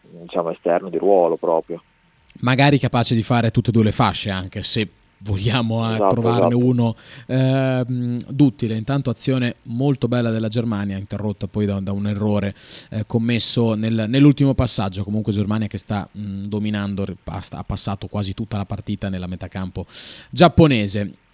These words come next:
Speaker 2: E sull'attacco invece, vabbè, mm, Arnautovic ovviamente no, non se ne parla neanche, non, non ha senso aprire l'argomento. Ehm, l'altro dilemma, però in questo caso magari è più mio che, che altro,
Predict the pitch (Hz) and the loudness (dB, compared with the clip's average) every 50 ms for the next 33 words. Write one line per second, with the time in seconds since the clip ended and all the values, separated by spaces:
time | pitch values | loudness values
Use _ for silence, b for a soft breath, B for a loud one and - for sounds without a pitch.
0 | _ - - - 143 143 139 139 139 139 135 117 - - 170 170 175 - 196 190 | _ -14 -10 -6 -4 -2 -2 0 0 -2 -2 -2 0 2 2 2 4 4 2 2
1 | - - 175 160 156 135 - - 127 123 113 92 - - _ _ _ - - - | 2 2 2 4 4 2 2 2 0 0 0 -2 -4 -8 _ _ _ -20 -20 -16
2 | - 90 85 76 - - 107 - 113 117 113 110 - 107 101 95 - - 104 98 | -14 -12 -12 -12 -10 -8 -6 -2 0 0 0 0 0 -2 -2 -2 -2 -2 -2 -2
3 | 101 104 107 107 101 92 - 95 80 - 90 107 104 92 104 110 110 107 - 120 | 0 0 0 -2 -2 -2 -6 -6 -6 -6 -6 -4 -4 -4 -4 -4 -4 -4 -4 -4
4 | 110 107 - 117 113 110 107 110 123 123 107 90 95 101 - 139 113 92 90 90 | -4 -2 -2 -2 -2 -2 -2 -2 -2 -2 -2 -4 -6 -6 -6 -4 -4 -4 -6 -6
5 | 95 98 98 95 - - 107 101 - - 107 101 95 - 120 120 117 110 117 113 | -6 -6 -6 -4 -4 -4 -4 -4 -4 -4 -4 -4 -2 0 0 0 0 0 -2 -2
6 | 113 113 160 156 127 117 117 120 - - 151 165 - b b b b b b b | 0 0 0 0 0 -2 -4 -2 0 2 2 2 0 b b b b b b b
7 | b 117 113 113 113 110 110 107 107 104 104 104 104 104 101 101 101 98 98 98 | b -2 0 0 0 0 0 0 0 -2 -2 -4 -4 -6 -6 -6 -6 -6 -6 -6
8 | 98 98 95 98 90 - - _ _ _ _ - 127 131 143 151 165 165 151 127 | -6 -6 -6 -8 -10 -12 -14 _ _ _ _ -6 -2 2 4 4 4 4 4 4
9 | - 156 147 143 160 160 131 120 127 139 147 160 160 131 117 - 131 127 123 107 | 2 2 4 4 4 4 2 2 2 2 2 2 0 0 0 2 2 4 2 2
10 | - _ _ _ _ - 113 113 - 113 107 - 117 - - 135 131 127 113 113 | -2 _ _ _ _ -14 -12 -10 -10 -10 -10 -10 -8 -6 -2 -2 -2 0 0 -2
11 | 117 107 - _ _ _ _ _ _ _ - 110 107 104 107 117 127 131 123 117 | -2 -4 -6 _ _ _ _ _ _ _ -18 -14 -10 -6 -4 -2 0 2 2 2
12 | 113 - 131 123 123 135 135 123 113 110 - - 110 107 104 98 101 - 143 131 | 2 2 2 2 2 2 2 0 0 0 0 -2 -2 0 -2 -2 0 2 2 4
13 | 120 110 113 117 107 - 127 131 135 | 4 4 2 2 0 2 2 2 2